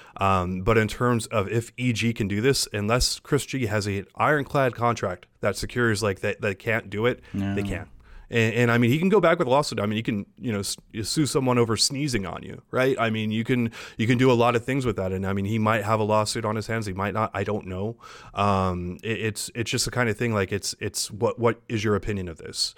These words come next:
Speaker 1: Uh, I know there's some people who are just celebrating this move and just saying, "It, it's about damn time.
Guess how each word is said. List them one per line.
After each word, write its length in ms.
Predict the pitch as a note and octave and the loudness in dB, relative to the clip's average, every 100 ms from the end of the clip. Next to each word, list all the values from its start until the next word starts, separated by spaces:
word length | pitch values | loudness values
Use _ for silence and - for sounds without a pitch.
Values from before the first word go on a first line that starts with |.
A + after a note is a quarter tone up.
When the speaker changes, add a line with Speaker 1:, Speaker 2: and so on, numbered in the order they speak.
| - - - | -16 -20 -6
Speaker 1:
Uh, 200 | G2+ F#2+ F#2+ | 0 0 2
I 100 | A2+ | 2
know 140 | A2 | 4
there's 180 | G#2+ - | 4 4
some 140 | A#2+ | 2
people 380 | A2+ A#2+ C#3 A#2 | 2 0 2 0
who 140 | A2+ G#2 | 2 2
are 180 | F#2+ - G#2+ | 2 -2 -12
just 300 | - A2+ - | -6 -2 0
celebrating 580 | - A2 A#2+ G2+ G2 F2+ | 2 4 4 2 -2 -2
this 160 | F#2 - | -8 -8
move 220 | F#2+ F2 | -8 -8
and 100 | G2 | -6
just 140 | F#2+ | -4
saying, 200 | - G2 - - | -4 -4 -8 -12
"It, 140 | A2 - - - | -12 -14 -20 -12
it's 140 | A2+ | -6
about 320 | G#2 A#2 D#3 | 0 2 2
damn 240 | B2 B2 A#2 | 4 2 2
time. 320 | A2+ G#2+ G#2 | 0 0 -2